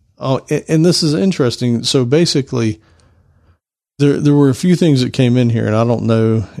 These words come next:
if I put it in here in any particular order, but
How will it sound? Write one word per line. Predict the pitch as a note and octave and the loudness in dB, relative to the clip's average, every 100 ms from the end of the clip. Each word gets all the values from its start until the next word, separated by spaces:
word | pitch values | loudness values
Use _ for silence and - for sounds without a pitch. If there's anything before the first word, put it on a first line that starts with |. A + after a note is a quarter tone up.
| - | -8
if | A2 | -6
I | G#2 | -6
put | G2 B2+ | -6 -2
it | A2+ A2 | -2 -2
in | A2 | -2
here | F#2 A2 G#2+ G2+ - _ _ _ _ _ _ | -2 -4 -4 -6 -8 _ _ _ _ _ _
in | C3+ A#2+ G#2+ - | -4 -2 -2 -2
any | B2+ B2 | 0 0
particular | - A2 B2+ - A2 | -2 -4 -4 -2 -2
order, | A2 C3 B2+ A2 | -2 0 2 0
but | A2 A#2+ A2+ | 0 -2 -2